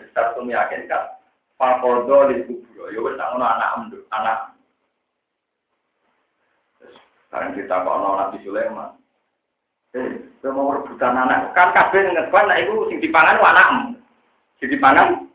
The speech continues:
Bareng ketemu Nabi Sulaiman. Dua orang, "Wah, keliru, keputusannya bapak keliru. Nak tak kok aku, tak putusno sing bener." "Ya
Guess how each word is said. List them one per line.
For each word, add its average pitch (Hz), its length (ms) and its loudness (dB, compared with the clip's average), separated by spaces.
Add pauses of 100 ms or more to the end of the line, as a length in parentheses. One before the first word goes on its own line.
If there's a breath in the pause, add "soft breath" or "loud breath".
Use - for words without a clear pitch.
(1000)
Bareng - 240 -10
ketemu 95 260 -8
Nabi 92 300 -4
Sulaiman. - 560 -10 (960)
Dua 98 160 -6 (100)
orang, - 140 -2
"Wah, 180 180 4
keliru, 165 380 0
keputusannya 131 480 -6
bapak 117 400 2
keliru. 117 240 -14
Nak - 160 -6
tak - 160 0
kok 147 160 -2
aku, 120 240 -2
tak 117 240 -4
putusno - 320 -18
sing 117 160 -14
bener." 269 220 -10 (1040)
"Ya 165 160 -2